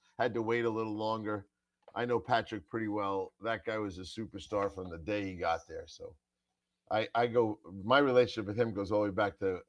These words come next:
Mississippi when Ed Orgeron was the head coach there. And,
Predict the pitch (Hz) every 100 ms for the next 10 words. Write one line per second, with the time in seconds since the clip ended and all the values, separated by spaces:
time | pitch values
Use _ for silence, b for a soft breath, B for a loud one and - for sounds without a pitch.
0 | 92 104 - - 107 104 87 82 _ 87
1 | 92 95 104 104 98 92 90 85 85 87
2 | 92 85 101 87 - - 85 80 _ _
3 | _ _ _ _ _ 90 85